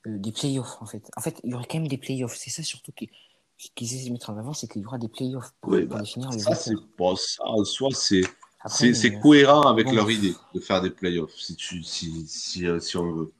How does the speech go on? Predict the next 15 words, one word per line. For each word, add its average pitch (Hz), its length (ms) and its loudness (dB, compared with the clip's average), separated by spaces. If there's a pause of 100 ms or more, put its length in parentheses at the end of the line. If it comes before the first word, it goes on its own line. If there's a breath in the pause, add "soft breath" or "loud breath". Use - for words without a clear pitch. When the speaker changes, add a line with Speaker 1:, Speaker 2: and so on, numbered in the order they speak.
(460 soft breath)
Speaker 2:
De 92 80 4
faire 95 480 4
le 101 120 8
plus 101 220 4
de 104 80 10
matchs 101 220 6
possible, 123 680 6
le 101 140 2
plus 95 240 -4
de, 92 420 6 (400 soft breath)
de 92 80 6
matchs 101 300 6
à 92 180 8
enjeu, 92 460 4
enfin, 85 300 2